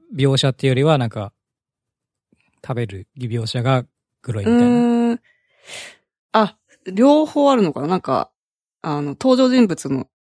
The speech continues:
Speaker 2: 一人がシェフなので、
Speaker 1: うん。
Speaker 2: なんか、いろ-、家でいろいろこう、なんか試して作ったりとかしてて、まあそういうシーンが結構多くて、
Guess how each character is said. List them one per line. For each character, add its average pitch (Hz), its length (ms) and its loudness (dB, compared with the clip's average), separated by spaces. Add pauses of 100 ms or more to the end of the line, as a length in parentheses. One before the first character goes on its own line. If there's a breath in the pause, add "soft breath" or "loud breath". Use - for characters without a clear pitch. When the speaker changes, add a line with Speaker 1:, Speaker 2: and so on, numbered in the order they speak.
Speaker 2:
一 - 280 -10
人 147 140 -2
が 123 320 -6
シ - 200 -2
ェ - 20 2
フ 156 160 -6
な 135 100 -2
の 127 140 -8
で、 135 340 -8 (140)
Speaker 1:
う 151 60 -6
ん。 127 220 -6 (460)
Speaker 2:
な 175 120 -6
ん 156 60 -8
か、 - 260 -8 (840)
い 180 100 -2
ろ-、 202 120 0
家 202 260 4
で 110 260 -6 (480)
い 165 80 -4
ろ 147 160 -2
い 143 40 -6
ろ 139 120 -8
こ 123 380 -10 (640)
う、 - 40 -8
な - 60 -6
ん - 60 -12
か - 160 -14 (220)
試 165 240 -2
し - 140 -8
て - 120 -12
作 - 200 -10
っ - 20 -8
た - 140 -12
り - 80 -10
と - 80 -16
か - 80 -14
し - 80 -14
て 131 100 -10
て、 143 380 -4 (960)
ま 190 60 -6
あ - 20 -4
そ 214 140 0
う 202 40 6
い 202 140 6
う 190 40 0
シ 196 180 0
ー 160 40 2
ン 131 60 -2
が 151 60 -12
結 - 160 -8
構 139 160 -6
多 131 60 -8
く - 120 -20
て、 135 480 -8